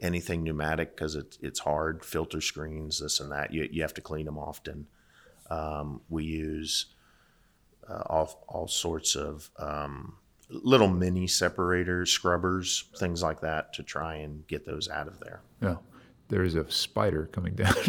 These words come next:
Speaker 2: right? That's right in
Speaker 1: There
Speaker 2: front of you.
Speaker 1: is.
Speaker 2: See it? <laughs>
Speaker 1: Yeah.
Speaker 2: Uh, he's,
Speaker 1: Yeah.
Speaker 2: he wants to get on the, on the podcast, I guess.
Speaker 1: I guess so.
Speaker 2: <laughs>
Speaker 1: He's
Speaker 2: So the, uh, do those fines settle at the bottom of, of their tanks, of their separators?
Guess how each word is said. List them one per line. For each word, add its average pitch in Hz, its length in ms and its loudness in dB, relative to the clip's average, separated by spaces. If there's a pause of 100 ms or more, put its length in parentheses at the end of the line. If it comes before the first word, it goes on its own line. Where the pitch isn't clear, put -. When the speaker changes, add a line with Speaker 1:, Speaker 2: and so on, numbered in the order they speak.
(180)
Speaker 2:
right? 190 260 6 (360)
That's - 220 -2
right 110 160 8
in - 40 -2
Speaker 1:
There 302 140 8
Speaker 2:
front 392 140 12
of 403 60 12
you. - 60 12
Speaker 1:
is. 87 180 8
Speaker 2:
See 107 140 10
it? - 600 6
<laughs> - 60 -14
Speaker 1:
Yeah. - 160 6
Speaker 2:
Uh, 80 840 8
he's, 113 300 0
Speaker 1:
Yeah. 82 60 -2 (200)
Speaker 2:
he 104 120 4
wants 104 220 2
to 113 60 4
get 101 120 4
on 107 120 4
the, 101 180 2 (100)
on 101 140 2
the 101 80 -2
podcast, 104 500 2
I 87 100 2
guess. 85 220 -4
Speaker 1:
I 95 100 0
guess 120 200 2
so. 110 420 10
Speaker 2:
<laughs> - 0 -
Speaker 1:
He's 110 440 2 (1300)
Speaker 2:
So 104 580 10 (100)
the, 87 680 6
uh, - 300 -2 (160)
do 104 120 8
those 101 220 8
fines 110 720 6
settle 110 280 8
at 87 60 0
the 90 60 -2
bottom 95 320 6
of, 82 260 -2
of 85 140 -2
their 80 140 2
tanks, 107 340 0
of 85 80 -2
their 82 80 2
separators? 123 800 0